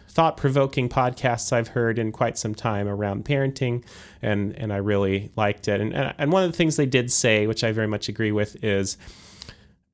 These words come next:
if you're very worried a lot of the time that you're gonna screw up your kids, you're not gonna screw up your kids.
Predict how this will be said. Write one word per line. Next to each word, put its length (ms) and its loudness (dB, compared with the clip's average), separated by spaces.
if 180 0
you're 180 2
very 360 4
worried 460 2
a 40 4
lot 240 4
of 60 -6
the 40 0
time 380 2
that 140 -2
you're 100 -4
gonna 160 0
screw 280 -2
up 120 -6
your 80 0
kids, 640 2
you're 140 4
not 200 2
gonna 180 0
screw 280 -2
up 100 -8
your 120 -8
kids. 540 -8